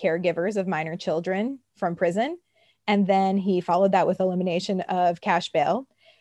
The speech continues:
And he's currently working on, um, some policies protecting workers' rights in the gig economy, um, eliminate elected prosecutors from receiving campaign contributions from police unions,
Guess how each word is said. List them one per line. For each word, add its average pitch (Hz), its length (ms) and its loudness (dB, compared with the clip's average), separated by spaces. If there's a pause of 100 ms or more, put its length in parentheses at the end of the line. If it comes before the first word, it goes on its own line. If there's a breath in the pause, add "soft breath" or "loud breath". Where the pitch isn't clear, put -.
(120)
And 196 240 2
he's 196 280 0
currently 254 360 -2
working 175 460 0
on, 175 600 -2 (120)
um, 170 320 -4
some 190 160 -2
policies 175 460 0
protecting 180 500 -4
workers' 180 320 -4
rights 170 420 -2
in 185 140 -2
the 175 60 0
gig 190 240 2
economy, 175 640 -4 (420 soft breath)
um, 175 460 2 (420)
eliminate 202 580 4
elected 185 400 0
prosecutors 196 720 -2
from 180 200 -6
receiving 180 520 -4
campaign 175 480 -4
contributions 170 840 -6
from 165 260 -4
police 185 460 -4
unions, 175 520 -4